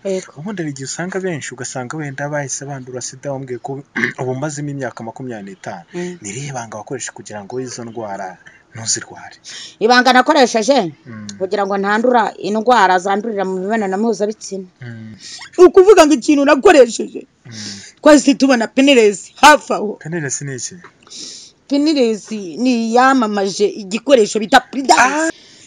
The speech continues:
Speaker 1: Naryamanye n'abagabo nakoresheje Prudence, ariko muri uko kudakoresha prudence kwanjye,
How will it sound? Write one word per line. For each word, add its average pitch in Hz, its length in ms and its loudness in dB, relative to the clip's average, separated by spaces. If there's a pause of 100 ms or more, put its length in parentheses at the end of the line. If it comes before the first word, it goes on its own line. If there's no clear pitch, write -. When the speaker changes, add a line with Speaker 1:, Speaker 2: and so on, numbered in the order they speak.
(160)
Speaker 1:
Naryamanye 285 480 2
n'abagabo 254 640 8
nakoresheje 262 560 2
Prudence, 170 800 0 (840)
ariko - 420 0 (400)
muri 285 220 8
uko 269 220 8
kudakoresha 269 500 4
prudence 214 440 2
kwanjye, 147 440 -4